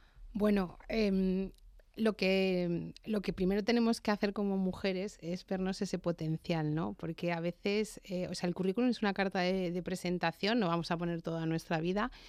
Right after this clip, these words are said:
pero sí que tenemos que hacer algo diferente, ¿no? Primero partir de qué,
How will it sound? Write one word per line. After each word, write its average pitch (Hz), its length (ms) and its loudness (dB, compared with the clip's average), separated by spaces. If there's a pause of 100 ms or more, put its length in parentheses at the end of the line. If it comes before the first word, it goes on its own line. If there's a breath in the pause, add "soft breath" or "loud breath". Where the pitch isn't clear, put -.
(420 loud breath)
pero 185 220 6
sí - 220 -2
que 233 100 2
tenemos 220 400 4
que - 80 0
hacer 180 220 0
algo 165 200 0
diferente, 160 600 0
¿no? 185 120 0
Primero 190 300 2
partir 214 400 2
de 190 140 0
qué, - 240 -6